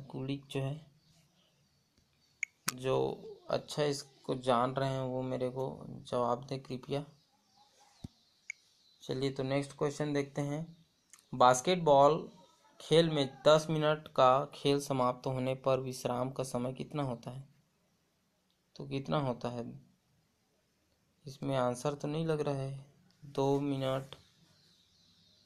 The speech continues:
दस दो, दस दो, यस। तो इसका आपका बी आंसर यहाँ पर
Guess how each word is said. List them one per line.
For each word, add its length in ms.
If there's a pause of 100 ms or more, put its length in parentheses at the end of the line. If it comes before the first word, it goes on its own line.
(460)
दस 280 (160)
दो, 280 (280)
दस 400 (180)
दो, 260
यस। 340 (3500)
तो 100
इसका 340
आपका 340
बी 260
आंसर 460 (1300)
यहाँ 200
पर 160